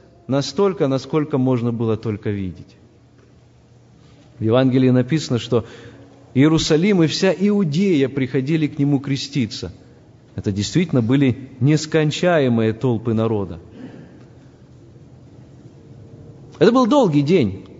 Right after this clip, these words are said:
Перед Иоанном прошли, наверное, многие тысячи людей. Он устал. Так как можно было устать из-за того, что долго стоишь в воде –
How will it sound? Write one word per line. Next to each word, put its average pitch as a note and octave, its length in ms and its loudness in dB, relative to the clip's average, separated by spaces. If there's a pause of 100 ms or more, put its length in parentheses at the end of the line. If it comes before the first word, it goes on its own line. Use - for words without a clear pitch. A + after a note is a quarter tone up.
(1080)
Перед C#3 240 2
Иоанном F3+ 560 4
прошли, D#3 800 -2 (440)
наверное, C3+ 380 2
многие B2+ 400 2
тысячи B2 520 -4
людей. G2+ 480 -2 (1400)
Он G3+ 160 4
устал. A#2+ 580 -2 (1400)
Так C4+ 180 4
как A3 140 2
можно G#3+ 280 4
было F#3+ 240 4
устать G#3 460 2
из-за D3 240 2
того, F3+ 220 2
что - 180 -2
долго C3 400 2
стоишь C#3 420 0
в G#2+ 120 -4
воде – A#2 440 0